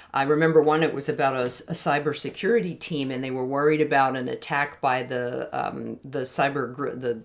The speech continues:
cyber hackers Anonymous, and they were having this big discussion around the room, and they had a, like, a twenty-two-year-old student there,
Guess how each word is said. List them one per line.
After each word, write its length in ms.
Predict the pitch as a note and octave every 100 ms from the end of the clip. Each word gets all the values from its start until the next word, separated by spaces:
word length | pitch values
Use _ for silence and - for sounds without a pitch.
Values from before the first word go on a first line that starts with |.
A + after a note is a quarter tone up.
| -
cyber 420 | - D3 D3 C#3
hackers 500 | C#3+ C3 - B2+ B2+
Anonymous, 760 | C#3 C3+ C3 D#3 F#3+ A3+ - - - - - -
and 140 | E3+
they 80 | F3
were 120 | F3
having 200 | F3 F3+
this 160 | D#3 D#3
big 320 | - F3+ F3
discussion 500 | G3+ - - E3 -
around 260 | E3 D3 C#3+
the 80 | C#3
room, 220 | E3+ D#3+
and 80 | C#3
they 100 | C#3
had 160 | D3
a, 80 | D3
like, 160 | B2+ C3+
a 80 | -
twenty-two-year-old 840 | - F3 F#3 E3 E3 D3 C3+ C3+
student 440 | - G#3 C4 G#3+
there, 340 | - C#3+ C3